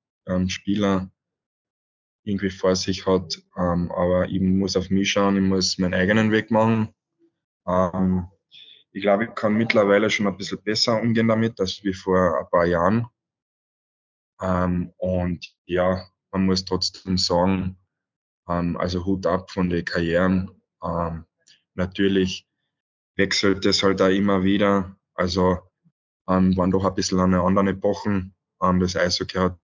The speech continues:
sich natürlich auch weiterentwickelt. Und deswegen eben, ich muss auf mich schauen, ich muss mein, mein Bestes geben, ähm, weiterhin den Spaß am Eishockey haben. Und das ist eigentlich das Wichtigste.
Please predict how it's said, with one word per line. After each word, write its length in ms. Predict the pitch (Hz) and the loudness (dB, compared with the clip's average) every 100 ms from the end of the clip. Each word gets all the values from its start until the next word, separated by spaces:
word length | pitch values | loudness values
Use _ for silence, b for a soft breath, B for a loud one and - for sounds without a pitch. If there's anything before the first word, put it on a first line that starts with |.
| _ _ - | _ _ -10
sich 180 | - 92 | -4 -2
natürlich 340 | 92 92 87 | 0 -2 0
auch 220 | 87 92 | 0 2
weiterentwickelt. 840 | 92 92 95 92 95 92 98 92 - _ _ _ _ _ _ _ - | 0 0 0 -2 -4 -4 -4 -4 -6 _ _ _ _ _ _ _ -6
Und 320 | 90 90 95 | -2 -2 -2
deswegen 600 | 90 - 87 92 92 87 | -4 -4 -2 0 2 0
eben, 420 | 90 92 90 87 - | 0 0 0 -2 -12
ich 140 | - - | -16 -4
muss 300 | 92 92 92 | -2 0 0
auf 160 | 90 | -2
mich 220 | 95 98 | 0 0
schauen, 360 | - 95 95 92 | 0 0 2 2
ich 80 | 95 | 0
muss 320 | 95 92 - | 0 0 -2
mein, 360 | 92 90 90 90 _ _ _ _ _ _ _ _ _ - | -2 0 -2 -4 _ _ _ _ _ _ _ _ _ -2
mein 180 | 95 | -2
Bestes 380 | 95 101 - 95 | 0 -2 -2 -4
geben, 340 | - 101 101 90 - - | 0 0 0 -4 -8 -2
ähm, 240 | 90 87 | 0 0
weiterhin 380 | 90 90 92 95 | 0 0 0 2
den 100 | 92 | 0
Spaß 320 | - 87 90 | 0 -2 -2
am 240 | 90 - 87 | -4 -8 -6
Eishockey 460 | 92 - - 92 | -2 -2 -4 -4
haben. 420 | 90 90 90 90 _ _ _ _ _ | -2 0 0 -2 _ _ _ _ _
Und 280 | 90 87 85 | -6 -6 -4
das 100 | 85 | -6
ist 120 | 85 | -6
eigentlich 220 | 87 87 | -6 -6
das 180 | - - | -8 -8
Wichtigste. 520 | 90 - 87 - 85 | -8 -10 -10 -8 -10